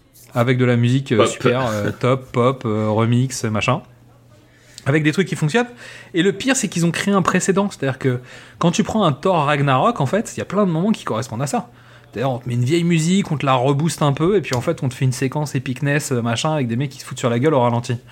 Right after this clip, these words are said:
Speaker 1: Ben, Suicide Squad a ça. Il y a plein de séquences comme ça qu'on t'avait vendues dans la bande-annonce.
Speaker 2: Hmm, mais Thor Ragnarok, c'est bien.
Speaker 1: Thor Ad-, euh, Thor Ragnarok, dans son style, oui, c'est bien.
Speaker 2: Voilà.
Speaker 1: En tout cas, il se fout pas de ta gueule. Il te vend un truc un peu bourrin, bah, il te vend un film de bourrin, quoi.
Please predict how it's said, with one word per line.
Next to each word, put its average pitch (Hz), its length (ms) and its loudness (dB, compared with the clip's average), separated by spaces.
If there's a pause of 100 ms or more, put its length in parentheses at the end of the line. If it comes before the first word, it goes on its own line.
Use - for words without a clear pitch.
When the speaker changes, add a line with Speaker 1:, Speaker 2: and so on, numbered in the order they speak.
(640)
Speaker 1:
Ben, 107 680 -4
Suicide 127 340 -2
Squad 175 200 0
a 123 80 2
ça. 240 320 0
Il 110 60 -8
y 98 40 -12
a 95 40 -14
plein 190 180 2
de 175 60 2
séquences 180 320 -2
comme 151 120 0
ça 214 120 0
qu'on - 80 -14
t'avait 139 200 2
vendues 135 220 2
dans 170 80 2
la 139 80 2
bande-annonce. 156 440 -2 (680)
Speaker 2:
Hmm, 131 160 -2 (200)
mais 90 180 0
Thor 117 140 0
Ragnarok, 87 440 0
c'est 123 120 -6
bien. 95 220 -2 (1000)
Speaker 1:
Thor 147 220 0
Ad-, 123 140 -2
euh, 123 200 -2
Thor 156 220 0
Ragnarok, 131 420 0
dans 135 120 0
son 131 160 -2
style, 185 260 -2
oui, 139 180 0
c'est 151 160 -4
bien. 107 140 -6 (760)
Speaker 2:
Voilà. 73 200 -4 (580)
Speaker 1:
En 107 60 -10
tout 127 120 -10
cas, 147 80 2
il 139 60 2
se - 40 -12
fout 120 180 -4
pas 147 120 2
de - 60 -4
ta 143 120 4
gueule. 127 200 4
Il 101 80 -2
te 101 40 -12
vend 107 120 0
un 101 40 0
truc 127 300 -2
un 98 120 0
peu 117 180 0
bourrin, 107 380 2
bah, 135 120 -2
il 101 60 -8
te 95 40 -14
vend 113 160 -2
un 101 60 -2
film 127 180 -2
de 127 80 2
bourrin, 92 320 -4
quoi. 110 140 -14